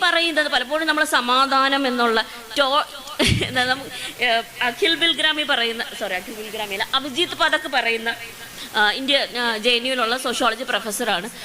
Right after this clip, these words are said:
അദ്ദേഹം പറയുന്ന ഒരു സെന്റൻസ് ഉണ്ട്, "Tolerance of intolerance is a crime." അസ്-, അസ്-, അസ്-, അസ്-, സോറി, അസഹിഷ്ണുതയെ സഹിക്കുന്നത് ഒരു കുറ്റമാണ്.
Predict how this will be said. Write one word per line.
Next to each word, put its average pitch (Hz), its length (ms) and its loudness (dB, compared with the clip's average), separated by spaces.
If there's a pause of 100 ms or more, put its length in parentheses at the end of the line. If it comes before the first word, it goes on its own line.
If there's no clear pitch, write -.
(120)
അദ്ദേഹം 269 300 2
പറയുന്ന 247 300 2
ഒരു 262 80 -4
സെന്റൻസ് 233 540 -2
ഉണ്ട്, 196 240 0 (580)
"Tolerance 349 680 2
of 320 60 0 (120)
intolerance 285 760 0
is - 160 -6
a - 20 -8 (120)
crime." 196 280 0 (520)
അസ്-, 247 340 -2 (180)
അസ്-, - 400 0
അസ്-, - 280 -2
അസ്-, - 320 -10
സോറി, 233 140 -6 (400)
അസഹിഷ്ണുതയെ 370 920 2 (100)
സഹിക്കുന്നത് 311 680 0
ഒരു 311 80 -2
കുറ്റമാണ്. 254 760 -4